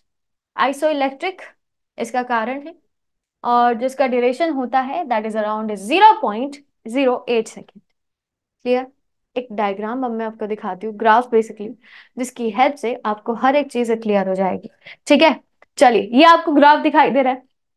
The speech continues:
ध्यान से देखते जाना जो मैं बोल रही हूँ। सबसे पहले मैंने आपको पी वेव बताया, ये पी वेव है, किसकी वजह से हो रहा है? Atrial depolarization की वजह से हो रहा है। दूसरा मैंने क्यूआरएस कॉम्प्लेक्स बताया, ये पूरा क्यूआरएस कॉम्प्लेक्स है, एक ही कॉम्प्लेक्स के अंदर हम लोग इसको काउंट करेंगे,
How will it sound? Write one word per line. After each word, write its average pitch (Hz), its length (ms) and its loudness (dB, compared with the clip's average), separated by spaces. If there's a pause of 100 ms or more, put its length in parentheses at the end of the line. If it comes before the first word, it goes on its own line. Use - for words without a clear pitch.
(680)
ध्यान 269 280 2
से 302 120 4
देखते 247 320 2
जाना 220 280 -2
जो 254 220 0
मैं 254 140 0
बोल 190 160 -4
रही 202 100 -12
हूँ। - 60 -14 (480)
सबसे 370 360 4
पहले 381 280 6
मैंने 349 200 4
आपको 339 280 4
पी 381 240 6
वेव 320 200 6
बताया, 196 500 -4
ये 302 100 0
पी 330 200 2
वेव 214 220 4
है, 208 80 -14 (180)
किसकी 349 280 2
वजह 359 200 8
से 359 120 4
हो 330 100 4
रहा 320 100 2
है? 339 80 -6 (340)
Atrial 339 580 6 (460)
depolarization 311 1040 2
की 294 100 -6
वजह 269 240 -4
से 247 120 -4
हो 226 120 -4
रहा 226 120 -8
है। 240 60 -14 (760)
दूसरा 415 340 8
मैंने 403 280 4
क्यूआरएस 392 500 8
कॉम्प्लेक्स 320 460 4
बताया, 208 340 2
ये 311 360 2
पूरा 440 280 10
क्यूआरएस 302 500 4
कॉम्प्लेक्स 226 420 -6
है, - 160 -12
एक 359 200 4
ही 403 80 8
कॉम्प्लेक्स 311 460 4
के 311 100 0
अंदर 285 220 4
हम 269 140 0
लोग 277 140 4
इसको 269 240 -2
काउंट 233 300 -4
करेंगे, 226 420 -4